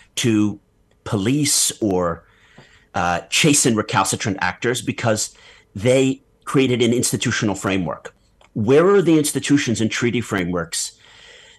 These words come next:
that emerged from the victory in the Cold War? And the answer is they're not there. Neoliberal economics was a desire to, "Oh, let's just let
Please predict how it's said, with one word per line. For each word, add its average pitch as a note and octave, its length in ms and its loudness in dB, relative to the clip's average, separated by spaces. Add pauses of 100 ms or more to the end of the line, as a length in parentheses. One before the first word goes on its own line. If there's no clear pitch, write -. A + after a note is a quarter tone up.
that A2+ 160 4
emerged A2 380 2
from G#2+ 300 0
the G2 400 -2 (320)
victory G#2+ 480 0
in G2 120 0
the F#2+ 120 0
Cold A#2+ 340 -2
War? D#2+ 180 -4
And E2+ 100 -4
the G2+ 100 0
answer G#2+ 260 -2
is F2+ 120 -4
they're G2 140 -2
not A2 280 0
there. D2 340 -6 (360)
Neoliberal A#2 680 2
economics A2 680 0
was F#2 440 -4
a F#2+ 340 -4 (880)
desire A#2+ 540 2
to, A2+ 400 -2 (400)
"Oh, F3+ 240 6
let's A#2 320 0
just D#3 240 -2
let A#2 380 0